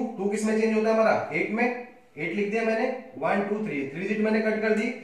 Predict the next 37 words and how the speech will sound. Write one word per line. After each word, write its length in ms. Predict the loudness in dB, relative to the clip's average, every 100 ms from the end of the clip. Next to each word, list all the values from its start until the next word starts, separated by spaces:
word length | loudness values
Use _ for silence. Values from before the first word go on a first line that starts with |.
| -12 -6
अब 140 | 0
क्या 100 | 2
बचा 200 | 2 2
मेरा, 240 | 2 2 0 -4 -14 -20 -16 -6
नाइन 320 | -2 -2 0
फ़ोर 180 | 4 4 2 -6 -14 -20 -6
वन 180 | -2 0
बचा 220 | -2 -2
मेरा। 220 | -4 -4 -6 -8 -18 -20 -12
तो 60 | 0
देखा 200 | 4 6
नाइन 240 | 4 4
फ़ोर 100 | 2
वन 60 | 0
किसके 200 | -2 -2
बीच 160 | -2 0
में 80 |
लाई 140 | 0 2
करता 220 | 2 4
है, 200 | 2 2
इन 60 | -2
दोनों 180 | 0
के 60 | 0
बीच 140 | -2
में 120 | 0 2
लाई 160 | 2
करता 280 | 0 0 2
है, 140 | 0
तो 80 | -2
किसको 200 | -6 -4
लूंगा 200 | 0 2
मैं, 220 | 4 4 2
इसको, 220 | -2 -4
यानी 240 | -2 2
कि 160 | 4 4
नाइन 240 | 4 2 2
का 200 | 2